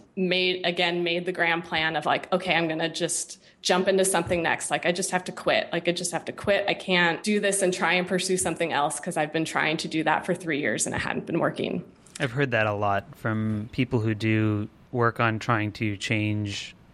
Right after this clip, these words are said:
Speaker 2: into new careers and new disciplines, that trying to do it in your spare time at times, it doesn't allow you enough focus time.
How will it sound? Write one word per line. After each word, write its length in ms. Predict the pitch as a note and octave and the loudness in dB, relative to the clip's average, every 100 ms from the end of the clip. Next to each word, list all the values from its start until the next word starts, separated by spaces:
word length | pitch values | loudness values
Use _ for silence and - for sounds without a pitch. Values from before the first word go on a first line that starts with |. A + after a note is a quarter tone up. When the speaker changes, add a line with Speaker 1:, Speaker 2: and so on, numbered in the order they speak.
| - | -6
Speaker 2:
into 220 | A2+ A#2+ | -4 -2
new 460 | A2 G#2 G#2 G2+ G2 | -2 -2 0 0 -2
careers 560 | - G2+ G2+ G2 G2 | -2 0 0 0 -2
and 200 | G#2 G2+ | -4 -4
new 320 | G2 G2 F#2+ F#2+ | -2 -2 -2 -4
disciplines, 720 | G2+ - - G2+ G2 F#2+ - - - - - - - | -4 -6 -4 -4 -4 -6 -8 -12 -20 -20 -20 -14 -8
that 120 | A2 | -6
trying 280 | - B2 A#2+ | 0 0 0
to 100 | A#2+ | -2
do 220 | G#2+ A#2+ | 0 2
it 80 | A2+ | 2
in 80 | A2 | 0
your 100 | G#2+ | -4
spare 260 | - G#2+ | -2 -4
time 260 | - A2+ G#2+ | 0 -2 -2
at 100 | G#2 - - | -6 -12 -10
times, 760 | - G#2+ G#2 G2+ G2 - - - - - | -4 0 0 -2 -2 -2 -4 -8 -20 -14
it 80 | C3 | -4
doesn't 240 | C3+ C3+ | -2 2
allow 380 | C3 A#2 A2+ A#2 | 2 2 2 4
you 260 | B2 A#2 A2 | 4 2 2
enough 540 | A2 G#2+ G#2 - - - - | 2 0 0 -6 -20 -20 -20
focus 560 | - B2+ A2 G#2+ - - | -2 0 0 -2 -4 -8
time. 500 | G#2+ G2 F2 - | -10 -8 -10 -12